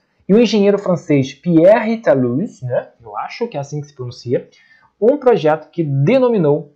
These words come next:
Palácio da Concórdia, porque o nome da fazenda era Concórdia,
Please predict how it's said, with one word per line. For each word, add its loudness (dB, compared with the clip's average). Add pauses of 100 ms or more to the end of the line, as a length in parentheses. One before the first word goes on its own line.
Palácio -2
da 0
Concórdia, 0
porque -2
o 2
nome -2
da -2
fazenda -2
era -6
Concórdia, -16